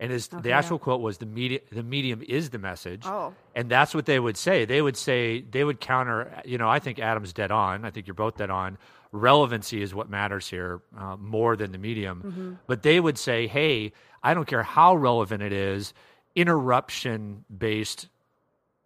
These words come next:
Speaker 1: marketing," which is what you would consider network T V, right?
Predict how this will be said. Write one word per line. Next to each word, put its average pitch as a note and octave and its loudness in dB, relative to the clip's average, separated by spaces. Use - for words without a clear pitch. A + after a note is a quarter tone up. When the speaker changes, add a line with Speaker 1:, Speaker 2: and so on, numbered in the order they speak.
Speaker 1:
marketing," G2+ 0
which G#2+ -4
is G#2+ -6
what B2 -2
you A2+ -4
would A#2+ -4
consider G#2 -6
network G2+ -8
T A2 -6
V, F#2+ -6
right? F#2 -4